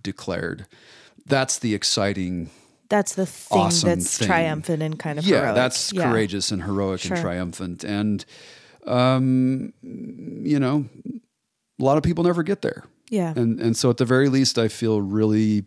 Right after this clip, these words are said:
Speaker 1: proud of myself that, that I am,
Speaker 2: Yeah.
Speaker 1: that I am here.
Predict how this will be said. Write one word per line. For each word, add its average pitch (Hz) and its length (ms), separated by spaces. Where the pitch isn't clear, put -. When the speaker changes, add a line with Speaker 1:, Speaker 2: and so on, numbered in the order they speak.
Speaker 1:
proud 101 220
of 92 60
myself 92 420
that, - 180
that 95 120
I 87 80
am, 82 180
Speaker 2:
Yeah. 160 180
Speaker 1:
that 95 140
I 90 60
am 90 180
here. - 200